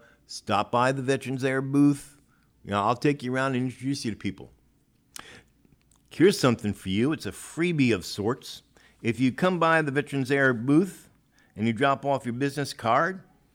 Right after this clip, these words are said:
um, or drop a name in the bowl at the Veterans Air booth, you could win this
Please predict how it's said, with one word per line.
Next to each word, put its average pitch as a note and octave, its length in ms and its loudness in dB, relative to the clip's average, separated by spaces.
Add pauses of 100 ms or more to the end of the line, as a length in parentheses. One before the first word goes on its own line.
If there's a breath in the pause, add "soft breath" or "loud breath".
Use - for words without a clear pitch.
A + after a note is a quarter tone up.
(340 soft breath)
um, F#2+ 200 0
or F#2+ 60 -2
drop A#2+ 300 0
a - 20 -4
name C#3 320 2
in C3 80 2
the B2 80 2
bowl B2+ 480 2
at A2 140 -2
the G#2 80 -6
Veterans A2 400 -4
Air A2+ 120 2
booth, C#3+ 380 0 (460 loud breath)
you D3+ 240 2
could B3 180 0
win D3 480 4 (520)
this A2+ 260 0